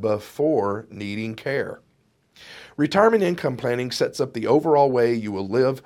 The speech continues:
covering n-, reoccurring bills for housing, utility, food, and the like, making sure that you have the extras you want and not run out of money.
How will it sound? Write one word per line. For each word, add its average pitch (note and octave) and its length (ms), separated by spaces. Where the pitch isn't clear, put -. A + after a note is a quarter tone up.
covering A#2+ 500
n-, A#2+ 100
reoccurring C#3+ 720
bills A#2+ 280
for - 120
housing, C3 540
utility, C3 540
food, A#2 440
and A2+ 180
the A2+ 80
like, C3 360
making F3 340
sure C3+ 520
that A2 160
you B2+ 140
have C#3 200
the C#3 160
extras G2+ 400
you G2 100
want G2+ 280
and G#2+ 240
not C3+ 260
run F#2 160
out F#2+ 160
of G2 60
money. A2 320